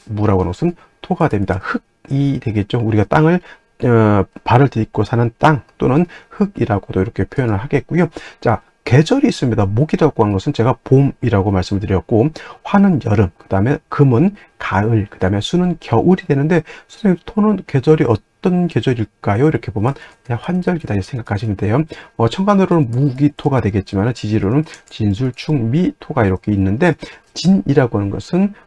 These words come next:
봄에서 여름으로 넘어가는 환절기, 술이라고 하는 것은 가을에서 겨울로 넘어가는 환절기, 축이라고 하는 것은, 어, 겨울에서 봄으로 넘어가는 환절기, 그 다음에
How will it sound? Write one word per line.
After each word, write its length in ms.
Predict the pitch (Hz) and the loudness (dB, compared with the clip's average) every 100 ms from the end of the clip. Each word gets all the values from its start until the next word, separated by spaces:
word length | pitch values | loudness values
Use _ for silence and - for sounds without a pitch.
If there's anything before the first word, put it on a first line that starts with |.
| _ | _
봄에서 580 | - 110 107 104 147 151 | -2 0 0 0 0 2
여름으로 460 | 113 101 107 98 95 | 2 2 2 2 2
넘어가는 400 | 95 95 92 101 | 4 4 2 0
환절기, 540 | 104 131 113 95 165 165 - - | 0 0 0 0 -2 -2 -8 -20
술이라고 500 | - 180 190 170 104 | -8 0 4 4 4
하는 120 | 101 | 4
것은 440 | 95 - 92 131 185 - - | 2 2 2 2 2 -6 -4
가을에서 540 | 107 98 98 92 131 | 2 4 4 0 -2
겨울로 300 | - 101 117 | -2 0 2
넘어가는 400 | 156 131 113 98 | 2 0 -2 0
환절기, 480 | 101 120 110 95 - - _ _ | 0 0 0 0 -2 -4 _ _
축이라고 560 | - - - 123 104 107 | -10 -8 -2 0 0 0
하는 160 | 98 | 0
것은, 380 | 87 87 170 196 - - - | 0 0 0 0 -2 -20 -6
어, 180 | 95 95 | -2 0
겨울에서 480 | - 104 95 143 156 | 2 0 0 0 0
봄으로 380 | - 113 123 175 | 0 2 4 4
넘어가는 380 | 151 104 98 98 | 4 4 2 2
환절기, 520 | 98 92 92 92 165 | 0 0 0 2 0
그 120 | - | 0
다음에 240 | 101 110 | 0 2